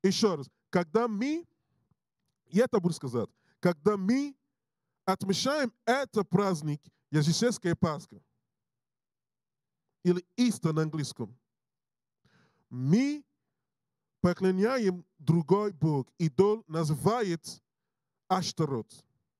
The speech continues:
или на русском Астарт. Это что мы делаем.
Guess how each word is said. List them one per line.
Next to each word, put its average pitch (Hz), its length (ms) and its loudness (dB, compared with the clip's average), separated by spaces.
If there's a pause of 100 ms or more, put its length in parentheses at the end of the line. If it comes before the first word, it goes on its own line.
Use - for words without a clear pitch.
или 156 160 2
на 160 240 0
русском 165 400 -2
Астарт. 147 640 -6 (920)
Это 160 260 0
что 220 520 0 (300)
мы 202 460 0 (320)
делаем. 127 720 -2